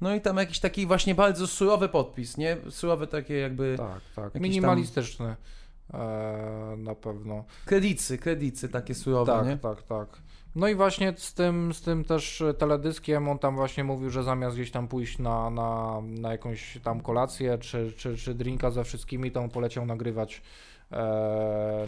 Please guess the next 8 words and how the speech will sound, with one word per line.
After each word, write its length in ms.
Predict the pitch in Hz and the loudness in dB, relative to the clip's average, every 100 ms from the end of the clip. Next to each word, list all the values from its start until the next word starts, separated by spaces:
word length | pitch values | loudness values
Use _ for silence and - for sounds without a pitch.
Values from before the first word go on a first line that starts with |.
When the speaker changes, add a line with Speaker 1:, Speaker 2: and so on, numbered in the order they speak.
| 113 | -4
Speaker 2:
nagrywać, 840 | 110 113 113 110 107 - - - - - - 113 | -4 -2 0 0 -2 -6 -12 -16 -14 -8 -4 -2
e, 40 | 110 | -2
ten 220 | - 117 | -4 -4
teledysk. 600 | 117 117 156 196 - - - - - - - - 170 | -2 2 2 2 -2 -10 -10 -10 -10 -12 -12 -8 0
E, 580 | 156 151 156 156 156 160 | 2 4 4 4 2 2
no 120 | 175 | 2
i 100 | 190 | 2
później, 720 | 196 202 180 180 175 170 165 | 2 0 2 2 4 2 -2